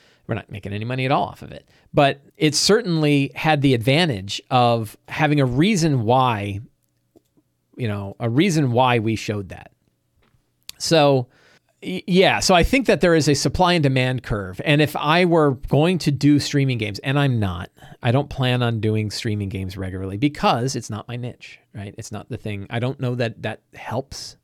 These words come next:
that much. And I, you know, there's so many others out there that why, why, why would mine matter, right? And, but if I were going to, I would wanna say,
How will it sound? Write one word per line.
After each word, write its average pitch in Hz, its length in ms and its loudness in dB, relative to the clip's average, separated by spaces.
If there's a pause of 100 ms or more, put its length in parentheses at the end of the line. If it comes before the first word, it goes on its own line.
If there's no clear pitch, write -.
(100)
that 113 180 -8
much. - 460 -16 (580)
And 107 400 -6 (120)
I, 98 460 -6 (160)
you 117 180 -8
know, 98 80 -12
there's 117 160 -4
so 147 180 2
many 151 180 2
others 151 220 0
out 160 180 -4
there 101 140 -6
that 95 100 -12
why, 110 200 -6
why, 113 380 -4
why 123 500 -2
would 135 160 -2
mine 113 240 -6
matter, 85 480 -14
right? 107 280 -8
And, 117 240 -4 (220)
but 156 140 4
if 180 120 2
I 208 60 4
were 202 160 6
going 208 360 2
to, 71 340 -12
I 139 120 2
would 156 140 2
wanna 170 260 0
say, 101 440 -4